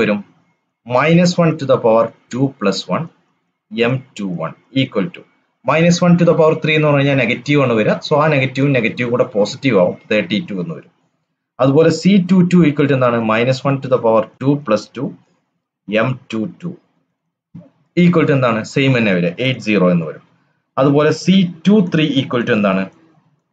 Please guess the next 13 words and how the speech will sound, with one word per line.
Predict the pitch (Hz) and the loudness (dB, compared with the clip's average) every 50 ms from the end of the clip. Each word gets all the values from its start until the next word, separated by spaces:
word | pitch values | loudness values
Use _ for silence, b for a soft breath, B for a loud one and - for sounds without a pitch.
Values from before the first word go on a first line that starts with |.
| _ _ _ _ _ _ _ _ - 120 | _ _ _ _ _ _ _ _ -2 0
minus | 127 139 143 147 139 - 143 | 0 2 2 2 2 0 0
one | 139 127 113 - | -2 -2 -2 -2
to | 120 98 | -2 -2
the | 101 92 | 0 2
power | 104 107 131 190 247 - - _ _ _ _ _ _ _ _ _ _ _ _ _ _ _ _ _ _ - - | 4 4 4 4 2 -2 -8 _ _ _ _ _ _ _ _ _ _ _ _ _ _ _ _ _ _ -4 0
two | 151 160 165 156 165 | 2 2 2 2 0
plus | - 123 113 - - - - | -2 -2 -2 -4 -6 -8 -6
three, | 107 110 139 208 - - _ _ _ _ _ _ _ _ _ _ _ - 104 113 123 | -4 -2 -2 -2 -4 -6 _ _ _ _ _ _ _ _ _ _ _ -4 -2 0 0
എം | 139 143 139 - - _ _ _ _ _ _ _ _ _ _ - - | 0 0 -2 -8 -16 _ _ _ _ _ _ _ _ _ _ -10 -8
ടു | 127 127 123 - - | -8 -8 -8 -8 -6
ത്രീ | 98 104 98 92 | -2 -2 0 0
എന്ന് | 90 87 82 73 | 0 0 -2 -4
വരും. | - - | -6 -18